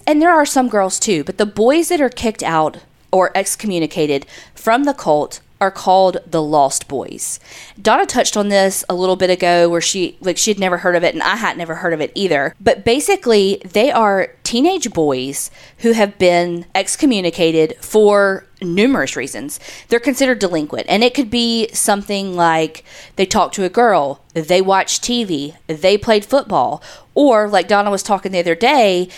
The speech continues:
there's a man who is threatened by this younger studly man.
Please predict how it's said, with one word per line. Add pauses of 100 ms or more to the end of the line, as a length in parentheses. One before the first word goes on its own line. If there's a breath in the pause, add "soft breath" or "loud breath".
(200 loud breath)
there's
a
man
who
is
threatened (320 loud breath)
by
this
younger (120)
studly
man.